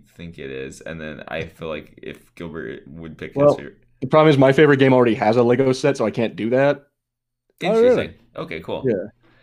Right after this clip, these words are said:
Speaker 1: Here, I'm gonna let you guys think about it real quick. Um, yeah, no, Harrison, do, do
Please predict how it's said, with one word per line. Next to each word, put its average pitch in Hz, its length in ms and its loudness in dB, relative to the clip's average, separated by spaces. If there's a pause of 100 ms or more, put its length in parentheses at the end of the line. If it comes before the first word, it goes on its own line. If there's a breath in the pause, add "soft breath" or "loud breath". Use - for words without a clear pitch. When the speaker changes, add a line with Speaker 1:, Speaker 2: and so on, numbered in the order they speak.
(220 soft breath)
Speaker 1:
Here, 120 160 -4
I'm 110 80 -6
gonna 117 120 -4
let 123 120 -4
you 123 60 -8
guys 117 180 -4
think 107 220 -10
about 110 120 -2
it 113 40 -6
real 117 180 -8
quick. 135 360 -12
Um, 101 640 -4
yeah, 120 280 -2
no, 120 380 -4
Harrison, 123 400 -8
do, 107 260 -8 (160)
do 117 440 -8